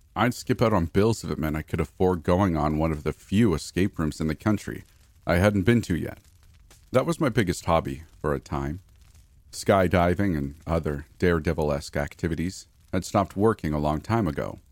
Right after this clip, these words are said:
They're always the same thing. If you've done it once, you've done it a million times. Escape rooms, though,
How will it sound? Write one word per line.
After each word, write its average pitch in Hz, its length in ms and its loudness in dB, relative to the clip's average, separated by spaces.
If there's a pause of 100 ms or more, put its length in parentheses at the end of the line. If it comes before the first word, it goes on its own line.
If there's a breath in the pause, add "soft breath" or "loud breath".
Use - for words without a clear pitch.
(1040)
They're 123 220 6
always 151 380 0
the 110 100 -2
same 95 320 2
thing. 53 400 -8 (400)
If - 160 -2
you've 95 140 2
done 117 140 4
it 120 140 -2
once, 98 440 -2 (220)
you've 95 120 0
done 110 200 4
it 101 80 4
a 98 40 4
million 87 440 2
times. 71 520 -10 (760)
Escape 139 400 0
rooms, 117 240 4
though, 87 400 4